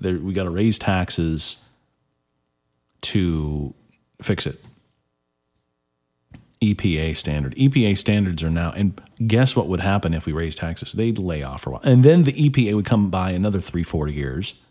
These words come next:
and then determine there's a new standard. And then if you fight them on it, you say, "Well, what do you, let's see, the,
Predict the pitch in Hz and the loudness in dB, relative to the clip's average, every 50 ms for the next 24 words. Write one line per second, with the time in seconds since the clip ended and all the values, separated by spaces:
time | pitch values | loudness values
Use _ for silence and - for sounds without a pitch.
0 | _ _ _ _ _ _ _ _ _ _ _ _ - 117 113 110 104 98 101 92 | _ _ _ _ _ _ _ _ _ _ _ _ 2 4 4 6 4 4 2 2
1 | - 113 110 107 104 101 107 107 101 104 104 104 104 104 110 127 165 185 185 180 | 2 4 4 6 6 6 4 4 4 4 4 4 4 6 6 6 6 6 6 4
2 | 165 - - 90 78 67 64 65 - 80 107 143 - - _ _ _ _ _ _ | 4 2 0 0 -2 -2 -2 -6 -4 -4 -4 -4 -6 -8 _ _ _ _ _ _
3 | _ _ _ _ _ - 131 135 131 131 135 127 - 120 113 - - 180 220 285 | _ _ _ _ _ 6 6 8 8 8 6 4 2 0 0 0 0 0 0 2
4 | 262 - 139 104 85 78 73 78 90 104 101 - 120 110 107 110 113 113 113 127 | 4 6 6 6 4 2 -2 -2 -2 -2 0 2 2 2 2 2 2 2 2 2
5 | 147 151 143 117 135 147 - - 143 123 - | 4 4 4 4 4 2 2 2 2 0 0